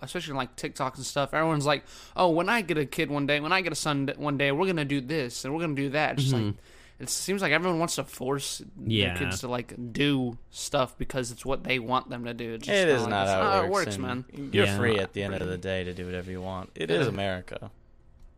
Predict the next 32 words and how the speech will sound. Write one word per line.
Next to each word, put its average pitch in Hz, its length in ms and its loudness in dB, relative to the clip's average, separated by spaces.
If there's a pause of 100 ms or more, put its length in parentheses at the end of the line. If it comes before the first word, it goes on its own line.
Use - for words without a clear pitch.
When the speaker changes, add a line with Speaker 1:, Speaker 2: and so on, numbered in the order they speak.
(280)
Speaker 3:
Yeah. 104 280 -8
Speaker 1:
America, 135 540 0
man. 131 280 -4
Speaker 2:
Mm. 120 420 4
Speaker 1:
<laughs> - 60 -20 (240)
It 185 180 2
is 214 180 6
America. 156 600 0 (320)
Speaker 3:
Fucking 101 380 -10
Speaker 1:
Oh, 139 40 -4
Speaker 3:
God 110 260 2
Speaker 1:
God. 131 100 -4
Speaker 3:
bless 123 340 4
it. 113 220 0 (1040)
Speaker 1:
Tell 135 180 -2
that 135 140 2
to - 80 2
all 135 160 6
the, 127 80 0 (840)
tell 156 200 8
that 151 140 6
to 147 60 4
all 151 160 6
the 139 120 2
politic 143 380 4
Speaker 3:
Yeah, 120 120 8
any 123 280 8
Speaker 1:
Andes, - 20 8
man. 135 120 8
Speaker 3:
Hassan 151 340 8
viewers? 247 520 8
Speaker 1:
Jeez. 143 480 -4